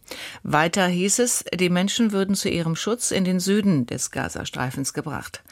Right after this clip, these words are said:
Einen konkreten Ort nannte die Behörde nicht. Der israelische Plan zur Ausweitung des Einsatzes sieht eine Einnahme der Stadt Gaza sowie zentraler Flüchtlingslager vor.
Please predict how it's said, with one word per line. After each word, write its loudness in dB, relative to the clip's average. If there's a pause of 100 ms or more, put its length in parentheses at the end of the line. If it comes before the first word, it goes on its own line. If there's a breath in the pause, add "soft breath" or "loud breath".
(420 loud breath)
Einen 2
konkreten -2
Ort 0
nannte 2
die -2
Behörde 0
nicht. -4 (560 loud breath)
Der 2
israelische 0
Plan 0
zur -2
Ausweitung 0
des -4
Einsatzes 0
sieht 0
eine 0
Einnahme 2
der 0
Stadt -4
Gaza 2 (320 loud breath)
sowie 4
zentraler 2
Flüchtlingslager 0
vor. 2